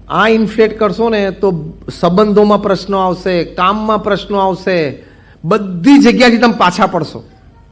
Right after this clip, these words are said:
એની કરતાં થોડા નમ્ર રહેવાનું, વિવેકી રહેવાનું, હાથ જોડતા રહેવાનું, લાગણીશીલ રહેવાનું, નમ્રતાથી રહેવાનું, સંબંધો બાંધતા રહેવાનું, તો તમને અસ્તિત્વનો આનંદ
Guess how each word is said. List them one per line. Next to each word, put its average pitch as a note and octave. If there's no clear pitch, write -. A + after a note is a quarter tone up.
એની A3
કરતાં A3+
થોડા G#3
નમ્ર G#3
રહેવાનું, F3+
વિવેકી G3
રહેવાનું, E3+
હાથ F3+
જોડતા F#3
રહેવાનું, E3+
લાગણીશીલ G3
રહેવાનું, E3+
નમ્રતાથી G3
રહેવાનું, F3
સંબંધો G3+
બાંધતા F3+
રહેવાનું, D#3+
તો G3+
તમને A3
અસ્તિત્વનો G#3
આનંદ D#3+